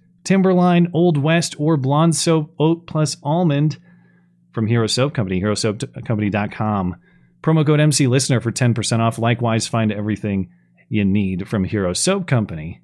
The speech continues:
at matt christensen media dot com slash deals. Quick announcement before we hop into the news. Uh, Bible Study Season two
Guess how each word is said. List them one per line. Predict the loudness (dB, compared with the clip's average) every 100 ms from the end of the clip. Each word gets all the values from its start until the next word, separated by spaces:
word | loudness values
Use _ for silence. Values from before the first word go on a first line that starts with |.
| -10
at | -6 -4
matt | -4
christensen | -4 -6 -6 -4 -4
media | -4 -6
dot | -8 -10 -12
com | -12 -12
slash | -10 -10 -10 -14 -16 _ -6
deals. | -2 -2 -2 -8 -10 _ _ _ _ _ _ _ _ _ _ _ _ -4
Quick | -2 2
announcement | 2 2 -2 -2 -2
before | -2 -4 -4
we | -2
hop | 0 0 2
into | 2 2
the | 2
news. | 2 4 4 2 0
Uh, | 0 0
Bible | 0 0 0 2 0
Study | 0 -2 0 -2
Season | -2 -2 -2 0 0
two | 0 -2 2 2 2